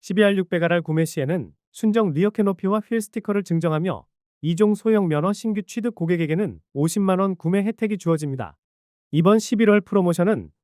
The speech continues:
혼다 모터사이클 구매를 고려 중이신 분들께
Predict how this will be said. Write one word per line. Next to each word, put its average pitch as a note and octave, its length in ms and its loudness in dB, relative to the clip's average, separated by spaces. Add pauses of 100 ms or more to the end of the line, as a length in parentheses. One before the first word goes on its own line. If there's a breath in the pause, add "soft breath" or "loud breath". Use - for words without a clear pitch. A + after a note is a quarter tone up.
(100)
혼다 A3 220 4
모터사이클 F3 680 0
구매를 F3+ 380 2
고려 E3+ 240 2
중이신 F3+ 340 2
분들께 C#3 540 -4